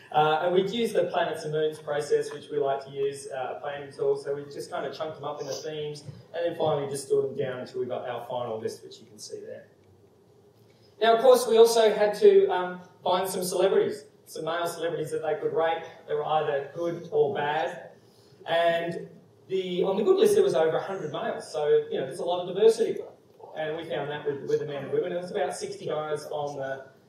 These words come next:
on the, uh, on the detractors list. Who wants to play Who's Hot, Who's Not?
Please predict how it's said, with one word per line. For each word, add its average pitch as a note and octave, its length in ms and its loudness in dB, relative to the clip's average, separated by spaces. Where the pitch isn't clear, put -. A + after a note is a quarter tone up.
on C#3 220 -4
the, C#3 220 0
uh, C3 220 0
on C#3+ 60 -8
the C3+ 60 -8
detractors E3+ 560 -2
list. - 340 -8
Who A3+ 80 10
wants A#3 160 8
to - 60 -2
play G3 220 6
Who's G#3+ 200 6
Hot, G3 240 6
Who's G3+ 180 6
Not? - 460 -2